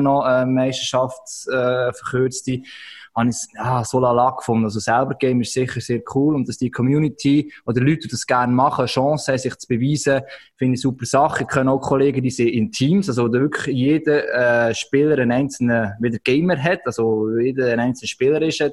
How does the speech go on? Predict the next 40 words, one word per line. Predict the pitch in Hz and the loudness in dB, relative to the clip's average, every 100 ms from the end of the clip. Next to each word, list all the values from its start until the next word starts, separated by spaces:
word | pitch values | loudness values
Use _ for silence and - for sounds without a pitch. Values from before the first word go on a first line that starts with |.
| 143 | 0
im | 143 | -2
Spiel | - 143 139 | 0 2 4
drin | 139 143 | 4 2
und | 139 - - | 0 -8 -8
miteinander | 120 120 127 131 | 0 2 4 4
musst | 117 - | 2 2
interagieren | 151 156 151 151 147 143 | 0 2 0 2 2 2
und | 139 | 0
so | - 127 | -2 -2
weiter. | 131 139 131 - - _ _ _ _ _ _ _ _ - | -2 -2 -4 -8 -20 _ _ _ _ _ _ _ _ -4
Finde | 131 127 | 0 0
ich | - | 0
eine | 131 | 0
coole | 139 | 0
Sache. | - 131 143 - - 120 | 2 2 2 -2 -4 0
Ähm, | 117 117 113 113 - | 2 2 2 0 -2
ich | 131 | -4
kann | 127 | -2
es | 123 - | -2 0
nicht | 131 131 | 0 2
beurteilen, | 123 131 - 127 123 123 | 0 0 2 2 4 2
an | 120 110 | 2 -2
Zuschauen | - 127 127 120 123 120 - _ _ _ _ _ 123 | -2 0 0 0 0 -2 -4 _ _ _ _ _ -4
tue | 123 | 0
ich | 110 | 2
lieber | 113 120 120 117 - | 2 2 0 0 -4
auf | 113 - - 120 | -12 -12 -16 -6
echte | 117 117 - | -2 -2 -4
Spiele | - - 117 | -4 -2 0
mit | 113 | 0
Damian | 120 120 107 | 0 2 2
Brunner | 113 123 120 | 2 2 2
auf | 110 | 2
dem | 113 | 2
Eis | 113 117 - | 2 -2 -6
statt, | - 113 104 - | -6 -6 -4 -2
äh, | 104 104 - - - | -2 -2 -4 -4 -2
jemandem | 101 98 - 127 - | -2 -2 -4 -6 -8
im | 95 | -10
Zocken. | 120 - - | -10 -6 -6